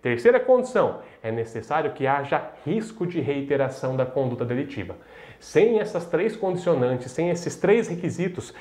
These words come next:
eu não posso falar na cominação dessa medida cautelar de natureza pessoal.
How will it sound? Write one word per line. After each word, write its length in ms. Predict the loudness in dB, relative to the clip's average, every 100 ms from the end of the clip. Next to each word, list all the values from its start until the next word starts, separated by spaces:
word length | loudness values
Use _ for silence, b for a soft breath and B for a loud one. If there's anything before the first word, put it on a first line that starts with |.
| B B
eu 140 | 6
não 280 | 8 6 6
posso 420 | 2 2 2 -2
falar 600 | -2 2 2 0 -8 -14 -8
na 100 | -4
cominação 600 | -2 -2 -4 -2 0 0
dessa 200 | 0 -2
medida 340 | -2 0 -2
cautelar 440 | 2 0 2 0 0
de 60 |
natureza 340 | 0 2 2 2
pessoal. 600 | -2 2 2 0 -4